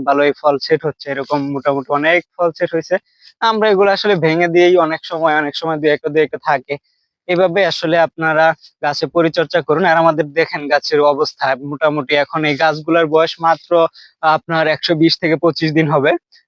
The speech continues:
একশো বিশ পঁচিশ দিনের গাছের মধ্যে দেখেন কি পরিমাণ গ্রোথ, মাচাগুলো ছায়া গেছে already। আর গাছের ডালগুলো দেখেন, মাশাআল্লাহ, ডালগুলো দেখেন খালি,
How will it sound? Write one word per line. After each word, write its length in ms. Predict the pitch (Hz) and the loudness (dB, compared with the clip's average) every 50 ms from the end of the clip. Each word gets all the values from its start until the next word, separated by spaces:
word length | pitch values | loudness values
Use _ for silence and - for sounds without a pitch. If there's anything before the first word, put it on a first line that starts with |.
| _ _ _ _ _ _ _ _ - | _ _ _ _ _ _ _ _ -2
একশো 260 | 202 180 - - 190 | -2 -2 0 0 0
বিশ 160 | 160 175 180 - | 2 2 0 0
পঁচিশ 260 | - 185 170 - 185 170 | 0 -2 0 0 0 0
দিনের 260 | 156 175 165 175 170 151 | 0 0 0 2 2 0
গাছের 320 | 156 151 - - 180 165 | 0 0 0 0 0 0
মধ্যে 280 | 160 160 160 147 143 156 | 0 0 -2 -2 -2 0
দেখেন 240 | 147 156 147 - 156 147 | 0 0 -2 -2 -6 -12
কি 140 | - 185 165 - | -10 -10 -10 -4
পরিমাণ 300 | - 170 156 156 156 156 156 151 | -2 -2 -2 0 -2 -2 -2 -2
গ্রোথ, 280 | 135 143 139 147 160 165 165 143 | 0 2 2 2 2 0 -2 -2
মাচাগুলো 500 | 156 151 151 156 156 - 165 147 147 156 | 0 2 0 0 0 0 0 2 2 0
ছায়া 260 | 156 - - 160 151 147 | 0 0 2 2 2 2
গেছে 200 | 139 131 - 135 | 0 0 2 2
already। 320 | 131 127 127 131 127 160 277 - - - - _ - | 2 2 0 -2 -2 -4 -6 -8 -12 -18 -20 _ -10
আর 80 | 143 139 | -4 -4
গাছের 220 | 143 151 - 156 147 | -2 -2 -2 -4 -2
ডালগুলো 440 | 143 151 151 160 160 160 170 165 156 139 | 0 2 2 2 2 2 4 4 4 2
দেখেন, 280 | 131 123 - - 131 127 | 2 0 -2 -6 -12 -14
মাশাআল্লাহ, 420 | 123 123 - - 131 123 120 117 - | -12 -12 -12 -12 -12 -12 -12 -6 -4
ডালগুলো 400 | 147 143 151 156 151 139 143 139 127 | 0 0 2 2 0 0 0 -2 -2
দেখেন 260 | 120 113 - - 123 127 | -4 -8 -10 -14 -18 -16
খালি, 200 | - 120 120 | -16 -16 -16